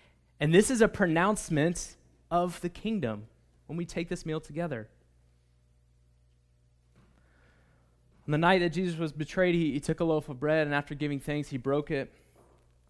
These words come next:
He said, "This is my body broken for you. Do this in remembrance of me." In the same way, he took a cup of wine.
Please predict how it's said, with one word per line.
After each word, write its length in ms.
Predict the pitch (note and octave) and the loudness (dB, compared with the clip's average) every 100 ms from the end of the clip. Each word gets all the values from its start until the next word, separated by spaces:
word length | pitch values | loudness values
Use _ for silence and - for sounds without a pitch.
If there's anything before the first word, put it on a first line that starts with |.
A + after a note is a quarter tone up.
| _ | _
He 40 | - | -6
said, 180 | C3+ | 0
"This 160 | C#3 D#3 | 0 0
is 80 | F3 | 2
my 160 | E3 | 2
body 340 | C3 C#3 C#3+ C3+ | 2 2 2 0
broken 420 | B2 C3 C#3+ C3+ | -2 -4 -4 -8
for 160 | - B2 | -6 -6
you. 320 | B2 A#2+ A2 - - | -4 -4 -6 -16 -8
Do 120 | C#3 | -4
this 240 | D3 C#3+ C#3+ | -2 -2 -4
in 60 | |
remembrance 500 | B2 B2 B2+ B2 A#2+ | -4 -4 -2 -4 -4
of 120 | A#2+ | -10
me." 280 | B2 B2 A#2 - _ _ _ _ _ _ _ _ _ _ _ _ _ - | -8 -6 -8 -12 _ _ _ _ _ _ _ _ _ _ _ _ _ -10
In 40 | |
the 60 | C3+ | -6
same 220 | - E3 | 0 2
way, 180 | E3 D#3+ | 2 2
he 60 | C#3+ | 2
took 240 | F3 D#3 | -2 -4
a 40 | |
cup 220 | C#3+ - D3 | -2 -2 -2
of 120 | C3 | -6
wine. 440 | D#3 D#3+ D3+ D3 | -2 0 0 -4